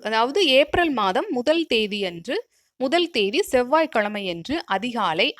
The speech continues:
ஐந்து முப்பது மணிக்கு வாய்க்கால் மாரியம்மன் கோயிலில் குண்டம் இறங்கும் விழா நடைபெற உள்ளது. செவ்வாய்க்கிழமையன்று இரவு எட்டு மணிக்கு மாவிளக்கு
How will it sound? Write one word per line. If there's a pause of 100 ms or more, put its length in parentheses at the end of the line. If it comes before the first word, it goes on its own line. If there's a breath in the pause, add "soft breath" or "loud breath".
(100)
ஐந்து
முப்பது
மணிக்கு (220)
வாய்க்கால்
மாரியம்மன் (100)
கோயிலில் (400 loud breath)
குண்டம்
இறங்கும்
விழா (120)
நடைபெற (120)
உள்ளது. (380 soft breath)
செவ்வாய்க்கிழமையன்று (180)
இரவு (200)
எட்டு (100)
மணிக்கு (200)
மாவிளக்கு